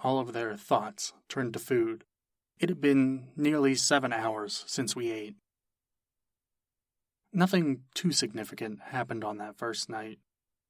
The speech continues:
We sat in the large tent, the, uh, one with the stove,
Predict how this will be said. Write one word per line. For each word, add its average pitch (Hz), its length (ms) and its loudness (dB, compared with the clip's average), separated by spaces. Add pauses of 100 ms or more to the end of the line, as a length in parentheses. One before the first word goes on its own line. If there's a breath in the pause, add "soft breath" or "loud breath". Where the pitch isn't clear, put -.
(160)
We 175 260 4
sat 139 280 4
in 139 60 -2
the 117 100 0
large 110 400 -2
tent, 110 340 -8 (120)
the, 117 240 0
uh, 104 240 -2
one 135 220 2
with 127 140 0
the 117 160 -2
stove, 127 560 0